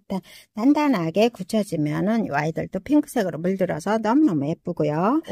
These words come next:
홍치와 철화가 가격 팔천 원, 이렇게 작은 얼굴 세 포트가 남아져 있고요. 윈디도 가격 칠천 원에 삼두로 되어져 있습니다.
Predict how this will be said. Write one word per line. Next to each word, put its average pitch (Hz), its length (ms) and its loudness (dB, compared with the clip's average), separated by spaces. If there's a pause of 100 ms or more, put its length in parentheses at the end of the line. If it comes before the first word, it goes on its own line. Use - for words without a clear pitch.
(100)
홍치와 262 960 4
철화가 208 480 -2
가격 156 340 -8
팔천 247 460 0
원, 160 100 0 (400)
이렇게 - 240 -4
작은 175 560 0
얼굴 170 360 -2
세 262 160 -2
포트가 220 680 0
남아져 208 720 0
있고요. 208 680 0 (380)
윈디도 269 720 6
가격 185 360 -4
칠천 302 440 -2
원에 180 260 0
삼두로 262 760 4
되어져 160 500 0
있습니다. 180 800 2